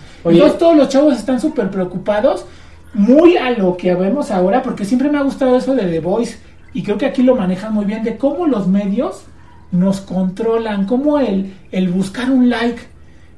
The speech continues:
Speaker 2: el buscar la aprobación de la gente en las redes sociales es tan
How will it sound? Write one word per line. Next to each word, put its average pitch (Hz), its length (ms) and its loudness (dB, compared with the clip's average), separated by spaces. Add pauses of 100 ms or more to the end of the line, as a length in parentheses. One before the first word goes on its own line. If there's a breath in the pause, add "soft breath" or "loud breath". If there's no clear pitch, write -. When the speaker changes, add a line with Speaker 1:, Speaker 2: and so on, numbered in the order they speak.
Speaker 2:
el 185 120 -2
buscar 202 440 -2
la 285 100 -2
aprobación 208 580 -2
de 269 80 2
la 196 140 -4
gente 208 300 -4
en 233 80 0
las 175 160 -4
redes 208 320 -4
sociales 196 680 -8
es 196 140 -10
tan 254 200 -4